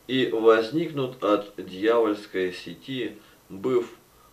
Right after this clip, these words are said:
уловлены от него в свою волю. Второе Тимофею два двадцать пять.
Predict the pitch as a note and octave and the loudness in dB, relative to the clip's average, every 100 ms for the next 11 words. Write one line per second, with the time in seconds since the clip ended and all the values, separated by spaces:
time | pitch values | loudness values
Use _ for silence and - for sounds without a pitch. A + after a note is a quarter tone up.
0 | _ G#2 G#2 G2 D3+ D3+ C3 A#2 G#2+ G2 | _ -4 -2 0 2 2 2 -2 0 -2
1 | - - G#2 G#2 G2 F#2+ G#2 G#2+ E2+ - | -4 -6 -6 -6 -6 -4 0 2 0 -6
2 | - F#2 F#2 F#2+ F2 F2 E2 B1 - _ | -8 -2 -2 -2 -6 -8 -8 -8 -14 _
3 | _ _ _ _ _ _ _ _ _ _ | _ _ _ _ _ _ _ _ _ _
4 | A2 B2+ A#2 G2 F#2+ G2 C3+ C3 G2 F#2 | -6 -2 -2 -2 -6 -8 -6 -4 -2 -2
5 | G2+ F#2+ F#2 F2+ D#2 - - E2+ - | -2 0 -2 -4 -10 -18 -10 -6 -6